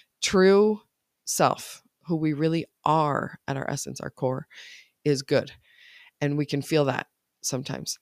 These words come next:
Like, that is what the guilt is all about, is that if we feel bad 'cause we did something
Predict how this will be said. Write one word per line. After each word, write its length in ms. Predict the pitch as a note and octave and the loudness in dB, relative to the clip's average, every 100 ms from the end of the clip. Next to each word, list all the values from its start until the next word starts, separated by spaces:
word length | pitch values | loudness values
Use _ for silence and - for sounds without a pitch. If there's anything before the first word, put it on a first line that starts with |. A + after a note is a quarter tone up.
| - | -2
Like, 220 | C#3+ - - | -2 0 4
that 280 | D#3 E3 | 4 4
is 160 | D#3+ D3 | 0 0
what 200 | D#3 - | -2 -2
the 60 | D3+ | -2
guilt 320 | C#3 D3+ C#3+ | 2 2 2
is 160 | - C#3 | -4 0
all 140 | C3 | 0
about, 280 | B2+ B2+ - | 0 -4 -4
is 160 | C3+ C3 | -4 -2
that 160 | C3+ - - - - - | -2 -2 -10 -12 -8 -6
if 160 | C#3+ | -4
we 100 | C#3+ | -4
feel 520 | C3+ E3 F3 E3+ E3 - - - _ _ _ | -2 4 6 6 2 -8 -20 -20 _ _ _
bad 440 | C3+ D#3 D#3 C3 C3 | -4 0 2 0 -2
'cause 200 | C#3+ C3+ | -4 -2
we 80 | C3+ | -4
did 260 | C#3 D3+ | -2 -2
something 440 | - B2+ B2+ B2+ | -2 -4 -2 -4